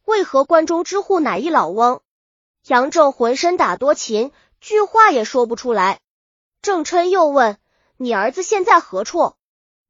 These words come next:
杨正依然两腿乱颤，张口结舌。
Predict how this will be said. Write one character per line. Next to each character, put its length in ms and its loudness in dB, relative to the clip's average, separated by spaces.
杨 240 0
正 220 4
依 160 -2
然 240 2
两 200 0
腿 200 -4
乱 240 0
颤， 320 -4
张 240 2
口 180 -6
结 240 -2
舌。 400 -4